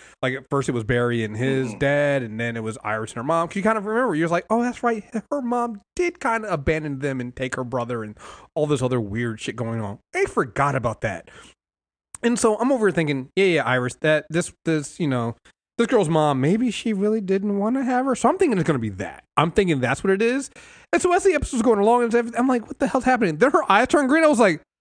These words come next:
Speaker 1: "Oh, oh, oh, okay." <laughs> We're gonna wipe her mom from the timeline. <laughs>
Speaker 2: Like, let's be really real. Like, this is Phantom Girl from the Legion.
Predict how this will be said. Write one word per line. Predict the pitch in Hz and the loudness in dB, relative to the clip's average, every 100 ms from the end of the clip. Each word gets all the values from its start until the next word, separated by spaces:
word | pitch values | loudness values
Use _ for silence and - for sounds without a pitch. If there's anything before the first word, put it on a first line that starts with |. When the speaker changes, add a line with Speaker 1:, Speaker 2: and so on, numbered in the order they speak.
| _ - | _ 0
Speaker 1:
"Oh, | 143 113 104 _ _ _ _ _ - | 2 2 -2 _ _ _ _ _ 0
oh, | 139 - - 110 101 _ _ | 2 2 -2 -4 -6 _ _
oh, | 123 - | -2 0
okay." | 135 127 - 110 127 _ - | -2 -4 -6 -4 -4 _ -18
<laughs> | - _ - - _ - _ _ - _ _ _ - | -18 _ -12 -12 _ -20 _ _ -18 _ _ _ -2
We're | 330 285 403 - | 0 4 2 2
gonna | 339 320 | 0 2
wipe | 359 349 | 2 2
her | 349 | 0
mom | 302 330 359 | 0 -2 -2
from | 339 | -4
the | 339 | -6
timeline. | - - 370 494 320 339 440 440 _ _ _ _ _ _ _ _ _ _ _ _ _ _ _ _ _ _ | -6 -2 0 0 -2 -2 -2 -4 _ _ _ _ _ _ _ _ _ _ _ _ _ _ _ _ _ _
<laughs> | - - - _ _ - 415 - - 480 427 - 359 | -18 -16 -18 _ _ -4 -4 -4 0 -2 0 0 2
Speaker 2:
Like, | 196 196 - | 4 0 0
let's | 190 220 | 0 2
be | 247 | -2
really | 175 185 226 | 2 0 0
real. | 226 233 262 302 233 | 0 2 2 2 2
Like, | 196 185 | 2 2
this | 381 381 262 | 2 2 -4
is | - | -4
Phantom | 196 208 208 185 | 0 2 0 0
Girl | 180 147 | 0 0
from | 156 | -2
the | |
Legion. | 147 156 160 226 226 | -2 -4 -4 -2 -2